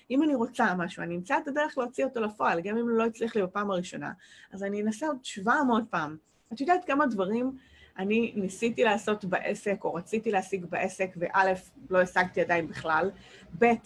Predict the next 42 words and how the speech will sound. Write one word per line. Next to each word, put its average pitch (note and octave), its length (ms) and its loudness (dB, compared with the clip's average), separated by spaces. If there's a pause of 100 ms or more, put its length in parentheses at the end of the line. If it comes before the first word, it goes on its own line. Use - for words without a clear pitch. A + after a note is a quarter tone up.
(360)
לא B3 120 6
תמיד E4+ 280 -2
עבד F4 260 2
לי, C#4 160 -2 (360)
ואז C4+ 220 4
ניסיתי D4+ 340 -4
עוד A3+ 220 0
פעם G#3+ 180 0
ועוד A#3+ 260 2
פעם A3 140 0
ועוד A3 260 -2
פעם, A3 160 0 (300)
והסיבה G3+ 380 -2
היחידה C#4+ 420 -2
ש-, C#4+ 120 -8 (680)
שאני F#3+ 460 -2 (260)
מצליחה G3 600 -2
לעשות C4 480 0
ולהגיע F3 440 -2
לכל A3+ 260 -4
מה E3+ 120 -6
שאני D#3+ 220 -10
עושה, D#3 240 -8
זה E3 100 -12
כי F3+ 120 -10
אני F#3 180 -2
לא B3 240 -2
מוותרת. B3+ 580 -2 (260)
<laughs> - 340 -18
אני G#3 80 0
לא A#3+ 100 4
מוותרת, F4 500 0 (280)
אני G#3 120 -2
פשוט G#3+ 280 0
מנסה G3+ 320 -4
עוד D#4 220 4
פעם, F3 200 -2 (260)
ומעוד G3+ 460 0
כיוון, G3 460 -2 (200)
ועם F#3 200 -2
עוד A#3 280 2
אנשים, F3+ 460 -2